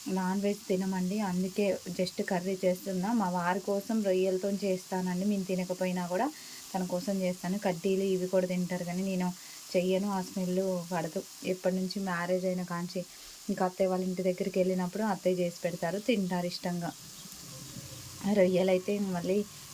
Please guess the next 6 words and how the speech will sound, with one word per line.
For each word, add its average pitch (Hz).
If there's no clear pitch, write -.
ఆ, 196
ఎందుకులే 185
అనేసి 185
చెప్పేసి 180
కొంచెం 180
చేసి 185